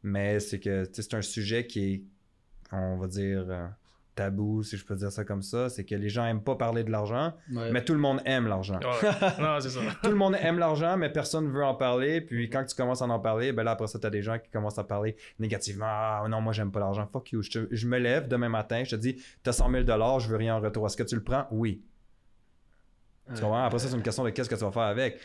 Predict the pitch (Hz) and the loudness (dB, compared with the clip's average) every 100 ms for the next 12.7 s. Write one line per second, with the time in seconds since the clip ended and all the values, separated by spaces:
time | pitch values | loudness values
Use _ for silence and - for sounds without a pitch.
0 | - 120 156 165 131 120 131 156 147 - | -8 -2 0 2 2 2 2 0 -2 -4
1 | 120 123 160 170 170 - - 120 110 123 | -2 0 0 -2 -6 -8 -2 0 2 2
2 | 131 139 127 120 117 110 135 135 110 107 | 2 2 2 2 0 0 -2 -2 -2 0
3 | 139 143 147 131 120 113 107 113 143 143 | 0 0 -2 0 0 0 0 2 2 0
4 | 113 107 117 120 117 120 120 117 123 117 | -2 -2 -2 -2 0 0 0 0 0 2
5 | 110 107 107 - - - 104 113 117 98 | 2 2 0 -6 -10 -6 -4 -4 -4 -2
6 | 131 139 - - 135 147 139 160 156 147 | -2 -2 -8 -2 0 0 0 0 -2 0
7 | 117 120 120 120 113 107 131 135 123 127 | 0 0 0 0 0 2 2 2 0 0
8 | 98 107 104 107 110 131 101 - _ _ | -2 0 -2 0 0 0 -4 -10 _ _
9 | _ _ - 110 113 110 151 143 117 123 | _ _ -4 0 0 2 2 2 0 0
10 | - 143 120 110 139 151 113 - 110 117 | 2 2 2 2 0 0 -4 -4 -2 0
11 | 110 107 - 107 104 101 110 131 123 101 | 2 0 0 -2 0 0 2 0 0 -2
12 | 98 120 107 - 104 113 | -2 -2 -2 -2 -2 -2